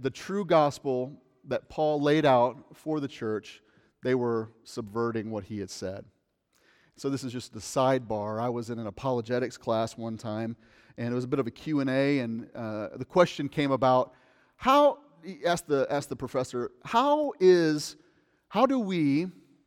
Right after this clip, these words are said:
um, how do we prove false religions to be false?" That was a good question. And you know what he said? It was like a simple answer.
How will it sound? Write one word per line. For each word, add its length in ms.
um, 640
how 160
do 80
we 120
prove 600
false 480
religions 540
to 80
be 120
false?" 580
That 100
was 100
a 40
good 160
question. 480
And 100
you 80
know 100
what 100
he 60
said? 300
It 40
was 120
like 100
a 60
simple 380
answer. 540